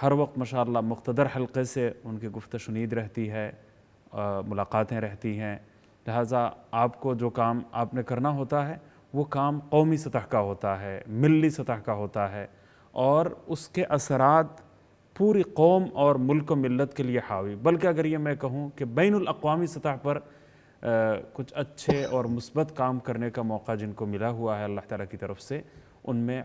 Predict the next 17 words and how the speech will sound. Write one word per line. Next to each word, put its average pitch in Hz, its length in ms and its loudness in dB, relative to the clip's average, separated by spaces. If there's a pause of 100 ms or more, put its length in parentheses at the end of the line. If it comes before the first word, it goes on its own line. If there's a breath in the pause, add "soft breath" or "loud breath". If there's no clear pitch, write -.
(100)
हज़रत 107 280 -6
मौलाना 104 200 -8
सैयद 104 340 -6
मोहम्मद 104 280 -8
अब्दुल 95 220 -6
खबीर 98 300 -6
आज़ाद 95 300 -4
साहब 95 300 -6
का - 420 -10 (100)
नाम 98 220 -6
नामी 98 280 -6
सर 104 220 -8
फहरिस्त 127 420 -6
हैं। 151 220 -8 (640 loud breath)
मैं, 135 340 4
अ, - 1600 -4
आपको, 117 960 -2